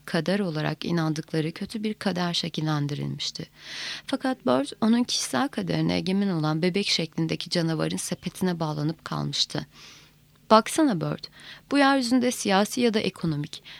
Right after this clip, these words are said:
doğrudan ya da dolaylı olarak nükleer silah üretiminden çıkar elde eden insanlardan farklı olarak saf saf nükleer savaş çıkmasını isteyen insanlar vardır herhalde.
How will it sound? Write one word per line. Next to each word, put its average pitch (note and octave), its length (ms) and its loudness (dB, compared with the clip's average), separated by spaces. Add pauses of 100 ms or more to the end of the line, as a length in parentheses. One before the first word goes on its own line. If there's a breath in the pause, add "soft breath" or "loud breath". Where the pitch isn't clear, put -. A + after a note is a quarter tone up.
(180 loud breath)
doğrudan A3 360 4
ya C4+ 140 4
da G3+ 140 -2
dolaylı G#3 380 2
olarak E3 400 0
nükleer G3+ 380 0
silah G3 320 -2
üretiminden F3 600 -2
çıkar - 260 -2
elde E3+ 260 0
eden E3+ 200 2
insanlardan E3 680 0
farklı E3+ 420 -4
olarak C#3+ 420 -6 (440 loud breath)
saf B3+ 260 2
saf A3+ 320 0
nükleer G#3 360 2
savaş G3+ 340 0
çıkmasını - 460 -2
isteyen F#3 320 -2
insanlar F3+ 560 0
vardır F3+ 360 0
herhalde. D3 480 -4